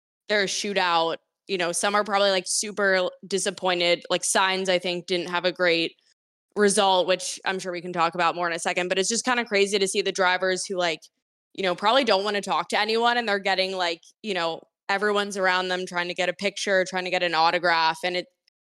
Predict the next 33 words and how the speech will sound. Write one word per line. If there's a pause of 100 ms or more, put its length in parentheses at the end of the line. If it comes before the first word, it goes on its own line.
(280)
I
don't
know,
it's
just,
like,
a
weird
element
to
the
sport
that
you
don't (360)
think
about,
um, (260)
as
much.
That
was
interesting
to
see.
And
then (420)
the
other
interesting,
like,
really
random